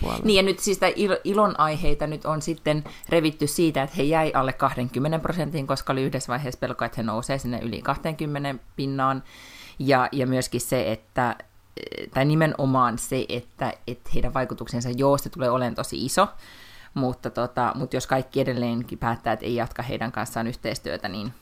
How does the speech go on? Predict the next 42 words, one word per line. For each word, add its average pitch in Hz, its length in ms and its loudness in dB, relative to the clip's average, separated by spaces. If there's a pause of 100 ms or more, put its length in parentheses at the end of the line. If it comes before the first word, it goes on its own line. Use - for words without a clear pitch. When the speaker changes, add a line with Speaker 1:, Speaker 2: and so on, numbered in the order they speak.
(120)
Speaker 2:
tai 120 120 -2
ei - 320 -2
tee 123 260 2
heidän - 200 -6
kanssaan, - 300 -6
edes 143 140 -8
aloitakaan 135 440 -2
tätä 64 160 -4
yhteistyötä, - 600 -6 (180)
niin 123 100 -4
sit - 200 -6
he 156 60 -4
jää 71 180 -2
paitsioon. 113 520 -2 (280)
Se - 80 2
oli 147 80 2
kiinnostavaa, 170 480 2
että 131 120 -6
Suomessahan 170 500 2
näitä 131 260 0
ääniä 143 440 2
on 131 200 -2
esitetty 143 480 -2
ihan 175 340 -2
eri 170 220 2
tavalla. 139 600 2 (840)
Ää, 123 440 -4 (200)
paljon 135 200 2
teki 143 200 0
ne 135 100 0
kommentit, 143 520 4
mitä 127 180 0
mä 151 100 6
oon 143 100 6
lukenut, 127 320 0
oli 131 80 0
paljon 139 240 4
voimakkaampia 175 600 2
siitä, 117 260 0
että 117 140 -2
nyt 127 140 -4
on, 127 200 -2